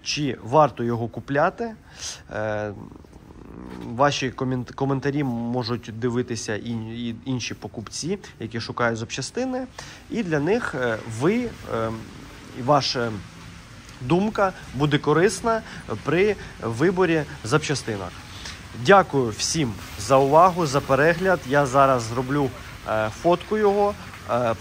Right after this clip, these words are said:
подивлюся актуальну ціну і виставлю у Viber спільноту. Тому, будь ласка, підписуємося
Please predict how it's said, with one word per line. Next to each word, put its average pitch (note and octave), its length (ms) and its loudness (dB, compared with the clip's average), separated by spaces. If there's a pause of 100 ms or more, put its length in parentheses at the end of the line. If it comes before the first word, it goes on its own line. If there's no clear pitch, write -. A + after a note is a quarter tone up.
(120)
подивлюся D3 680 2 (280)
актуальну C#3 520 6
ціну F#3+ 500 0
і F3+ 60 6
виставлю F3 580 2 (100)
у E3 100 2
Viber E3 520 6
спільноту. G3 760 0 (320)
Тому, E3 180 2
будь D3+ 200 2
ласка, E3 280 4
підписуємося C#3+ 720 0